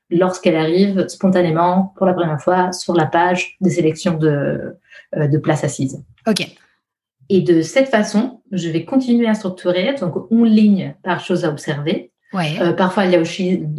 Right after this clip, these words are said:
Speaker 1: il y a aussi des choses qui sont binaires. Donc, est-ce que la personne a cliqué sur le bouton oui, non ?
Speaker 2: Ouais.
Speaker 1: Et après,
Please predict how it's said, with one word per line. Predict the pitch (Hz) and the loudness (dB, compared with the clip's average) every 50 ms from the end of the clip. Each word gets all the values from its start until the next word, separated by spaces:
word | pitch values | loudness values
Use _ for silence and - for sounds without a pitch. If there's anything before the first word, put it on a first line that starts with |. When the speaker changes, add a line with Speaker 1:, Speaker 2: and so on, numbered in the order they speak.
| - | -4
Speaker 1:
il | 170 | 0
y | 175 | 2
a | 175 | 2
aussi | 160 165 - - 196 | 2 0 0 0 2
des | 175 175 175 | 2 2 2
choses | - - 190 185 180 | 2 2 2 2 2
qui | - 180 | 0 -4
sont | - - 156 | -4 -2 -2
binaires. | 147 151 160 147 156 180 226 240 208 | -2 0 0 0 0 -2 -2 -2 -2
Donc, | 165 160 139 - - | -4 -6 -8 -8 -6
est-ce | 175 160 - | -6 -4 -2
que | - | -2
la | 175 160 | -2 -2
personne | - - - - 190 | -2 -4 0 0 0
a | 180 | 0
cliqué | 180 - 185 180 202 | 0 -2 -4 -2 -2
sur | 180 - 175 | -2 0 0
le | 165 156 | 0 2
bouton | 151 165 160 180 170 151 151 156 | 0 0 0 -2 -2 -2 -2 -2
oui, | 165 170 165 | 0 0 2
non ? | 160 156 185 247 269 - _ _ - | 2 2 0 -2 -2 -4 _ _ -10
Speaker 2:
Ouais. | 233 202 170 156 160 214 - _ _ _ _ _ _ _ _ _ _ - | -8 -6 -6 -6 -8 -12 -16 _ _ _ _ _ _ _ _ _ _ 0
Speaker 1:
Et | 247 240 226 | 2 2 2
après, | 208 202 202 - - 254 285 320 370 | 2 0 -2 -4 -2 0 0 0 0